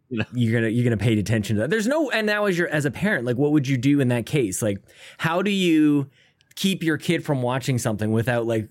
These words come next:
Speaker 2: raising all the bells for them? Like,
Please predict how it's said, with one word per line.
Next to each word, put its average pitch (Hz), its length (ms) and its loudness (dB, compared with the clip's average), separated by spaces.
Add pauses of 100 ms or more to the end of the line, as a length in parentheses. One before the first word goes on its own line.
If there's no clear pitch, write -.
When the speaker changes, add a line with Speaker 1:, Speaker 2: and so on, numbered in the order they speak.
Speaker 2:
raising 127 500 0
all 117 220 2
the 117 80 0
bells 107 340 0
for 107 140 -4
them? 85 260 -10 (180)
Like, 92 300 -6